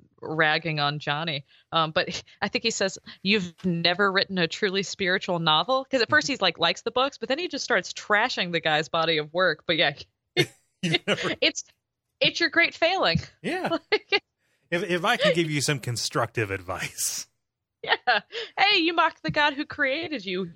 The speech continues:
Speaker 1: You waste your sarks, bro."
Speaker 2: <laughs> "And I'm gonna take your soma and I'll see your enema." <laughs>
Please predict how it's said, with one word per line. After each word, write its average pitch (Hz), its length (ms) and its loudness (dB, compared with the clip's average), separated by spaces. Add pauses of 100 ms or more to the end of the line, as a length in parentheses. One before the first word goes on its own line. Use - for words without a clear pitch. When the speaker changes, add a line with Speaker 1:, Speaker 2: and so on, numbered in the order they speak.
Speaker 1:
You 226 80 -4
waste 262 280 0
your 247 80 0
sarks, - 440 0
bro." 214 320 2 (100)
Speaker 2:
<laughs> - 100 -14
"And 156 120 0 (2500)
I'm 135 200 2
gonna 151 200 -2
take 185 260 -6
your 208 80 -4
soma 233 380 0 (600)
and 120 160 -2
I'll 117 100 0
see - 140 -4
your 123 80 0
enema." 107 400 -2
<laughs> - 40 -2